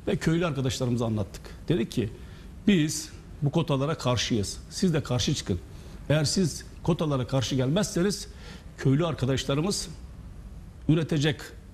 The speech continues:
üretecek iş, e, bulamazlarsa aç kalacaklar." Ve o gün bakın hesaplara tam üç buçuk milyon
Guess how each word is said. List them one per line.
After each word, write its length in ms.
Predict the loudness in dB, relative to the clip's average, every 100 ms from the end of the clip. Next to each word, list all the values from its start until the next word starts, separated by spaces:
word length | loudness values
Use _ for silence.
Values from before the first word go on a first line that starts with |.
| -6 0
üretecek 420 | 0 2 0 0 -4 -12 -6 4
iş, 260 | 4 4 -4 -12 -10 0
e, 260 | 2 2 -2 2
bulamazlarsa 880 | 4 4 4 2 0 0 0 -2 -8 -14 -4 2
aç 220 | 4 4
kalacaklar." 520 | 0 2 0 -2 -6 -6 -4 0
Ve 80 |
o 160 | 2 2
gün 200 | 2 2
bakın 260 | 2 0 -2 -8 -18 -18 -18 -18 -18 -16 -2
hesaplara 560 | 2 2 2 2 0 2
tam 220 | 2 0 2
üç 320 | 4 4 2 2
buçuk 380 | 2 2 2
milyon 520 | 4 4 4 4 2